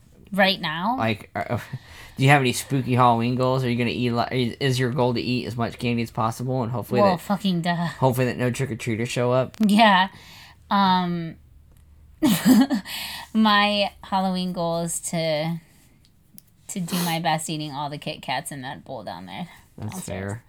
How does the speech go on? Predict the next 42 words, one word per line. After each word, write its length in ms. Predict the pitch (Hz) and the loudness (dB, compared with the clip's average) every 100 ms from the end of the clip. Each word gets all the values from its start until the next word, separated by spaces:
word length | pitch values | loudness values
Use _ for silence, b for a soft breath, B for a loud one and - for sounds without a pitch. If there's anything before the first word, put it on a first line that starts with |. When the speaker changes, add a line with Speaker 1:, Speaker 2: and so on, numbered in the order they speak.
| - | -10
Speaker 2:
Was 100 | 120 | -4
there 100 | 160 | -2
Speaker 1:
Or 40 | |
Speaker 2:
any 80 | 185 | 0
Speaker 1:
the 60 | 110 | -2
Speaker 2:
Reese's 320 | 127 147 151 | -4 -6 -4
in 100 | 165 | -4
there? 220 | 170 165 - | -6 -6 2
Speaker 1:
There 180 | 190 | 2
are, 220 | 165 160 160 | 4 2 0
and 140 | 156 | 0
I 80 | 156 | -4
tried 340 | - 185 180 | 2 2 2
to 80 | 175 | -2
not 360 | 160 147 143 - | -4 -4 -4 -8
eat 200 | 147 139 | -12 -8
them 220 | 127 151 | -8 -8
because 220 | 156 160 | -6 -2
I 80 | 151 | -2
really 380 | 156 165 165 156 | -2 -4 -4 -4
want 300 | 143 160 - | -6 -6 -6
to, 140 | 196 | -6
but 180 | 170 - | -6 -4
they're, 200 | 151 151 | -2 -2
like, 340 | 143 143 160 - | -2 -6 -10 -12
a 40 | 165 | -6
hundred 280 | 165 160 | -4 -4
and 140 | 160 160 | -6 -6
fifty 260 | 151 151 | -6 -6
calories, 520 | 147 151 156 165 180 175 | -4 -2 -2 -4 -6 -6
but 120 | 151 | -4
I'm 100 | 147 | -4
also 260 | 147 - | -6 -6
like, 160 | 151 151 | -6 -6
"It's 180 | 254 - | -8 -10
fine. 240 | 131 135 | -10 -10
It's 120 | 151 - | -10 -10
fucking 220 | 156 165 | -8 -8
Halloween. 400 | 156 160 147 147 | -8 -8 -8 -8
Who 100 | 156 | -8
cares?" 280 | 143 131 95 | -8 -8 -8
Speaker 2:
Yeah, 260 | 101 87 | -10 -10